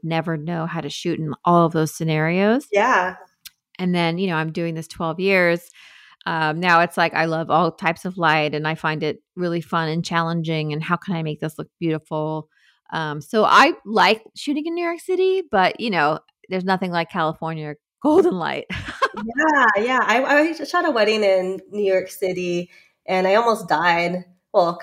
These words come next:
Speaker 2: kind of, but, um, well, first of all, the couple was late with everything and then they, the light went down and I was so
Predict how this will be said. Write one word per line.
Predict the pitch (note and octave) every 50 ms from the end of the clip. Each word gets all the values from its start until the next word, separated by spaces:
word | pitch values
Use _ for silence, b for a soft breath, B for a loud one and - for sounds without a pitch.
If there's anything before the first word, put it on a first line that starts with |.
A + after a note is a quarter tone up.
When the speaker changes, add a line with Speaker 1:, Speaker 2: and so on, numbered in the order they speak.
| -
Speaker 2:
kind | F3 F3 F3
of, | E3+ F3 F3+ F3
but, | F3+ F3 F3 E3
um, | - E3+ E3+ E3+ E3 D#3+ D#3 D#3+ F3 F#3+ G#3 -
well, | - A3 A3+ A3
first | A3+ G#4 G4+ G4
of | - B3
all, | G3+ F#3+ F#3+ F#3+ - - - _ _ -
the | G3 F3+ F3 F3 E3+
couple | - G#3+ G#3 A3 G3+
was | F#3 F#3 F3+ E3
late | D#3+ D#3 D#3+ E3 C#3
with | C#3+ E3+ -
everything | D#3 D#3 E3 D#3+ D#3+ E3 D#3 D#3+ D#3+ D#3 D#3
and | D#3
then | D#3 D3+ D#3
they, | D3+ D3+ D3 D3 D#3+ F3 F3
the | E3+ E3+
light | E3 D3+ - D#3
went | D#3+ D#3+ D#3+
down | D#3 D#3 D3 D3 C#3 C#3 D3 D3 C#3+
and | C#3 C3
I | D3
was | D3 D#3+ D#3 D#3 -
so | D#3+ C#3+ C#3+ D3 D3 D3